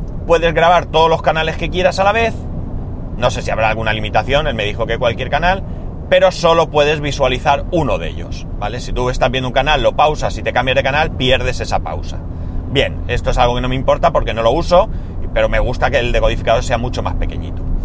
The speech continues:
También entiendo que sea mucho más rápido que el Tivo este de Ono, que es súper lento. Él me dice que sí, que efectivamente es mucho más rápido. Pues nada, lo conecta, lo pone y tal, y dice que hay un error, que no está activado, que no sé cuánto, y el hombre dice, "Madre mía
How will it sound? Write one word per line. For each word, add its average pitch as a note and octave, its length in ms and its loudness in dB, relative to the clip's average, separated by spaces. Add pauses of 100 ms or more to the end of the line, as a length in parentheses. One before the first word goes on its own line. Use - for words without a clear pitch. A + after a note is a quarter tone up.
(200)
También C3 280 2
entiendo C#3 360 2
que C3+ 100 0
sea B2 180 0
mucho C3+ 260 -2
más B2 140 4
rápido C3 380 2
que B2+ 80 0
el G#2+ 100 -4
Tivo A#2+ 320 0
este A2+ 220 -2
de A2 100 2
Ono, B2 300 0 (380)
que A2 100 0
es A2+ 80 0
súper G#2+ 340 0
lento. G2 400 -2 (200)
Él A2 100 0
me G#2+ 120 0
dice A2 220 -2
que G#2+ 100 -4
sí, G#2 180 -6
que F2+ 80 -6
efectivamente G2 500 -4
es - 40 -2
mucho G2 220 -8
más - 160 -8
rápido. - 240 -10 (460)
Pues D3 120 2
nada, C#3+ 200 2
lo A#2 120 2
conecta, D#3 800 4
lo A#2+ 160 2
pone D3 260 2
y D#3+ 40 -4
tal, G3+ 360 0
y G3+ 280 -4 (440)
dice D#3+ 380 0
que C#3+ 300 2
hay B2+ 180 4
un C3 100 -2
error, F3+ 580 6
que D3+ 500 0
no C3 180 -4
está C3 220 0
activado, F3+ 600 2
que D#3+ 80 -2
no C#3 100 -2
sé D3+ 100 -4
cuánto, E3+ 300 0
y D3+ 60 0
el B2+ 60 0
hombre A#2+ 180 -2
dice, A2 120 -4
"Madre A#2 320 2
mía F#2 300 -6